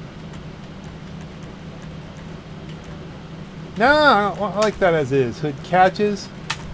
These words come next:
Yes, you need the chrome hood catches. Oh, no, no, no, no. There you go. The race hood pins. My dad's had those.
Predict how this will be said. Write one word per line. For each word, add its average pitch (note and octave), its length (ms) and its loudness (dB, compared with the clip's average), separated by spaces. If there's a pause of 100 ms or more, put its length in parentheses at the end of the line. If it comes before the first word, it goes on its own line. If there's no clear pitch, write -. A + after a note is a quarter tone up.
(1000)
Yes, A2 280 0
you D3 80 4
need D3 180 2
the C3 80 2
chrome B2 280 0
hood A2+ 220 -4
catches. A2 500 -4 (1500)
Oh, F#3 360 12
no, F3 120 10
no, E3 140 10
no, D#3+ 140 10
no. D#3 120 10
There D3+ 180 10
you D3+ 60 6
go. C3 180 8
The C#3 120 10
race D3+ 260 6
hood C#3 220 6
pins. G#2+ 260 0 (920)
My E3 80 8
dad's D#3 320 8
had C#3 240 8
those. G#2+ 320 -2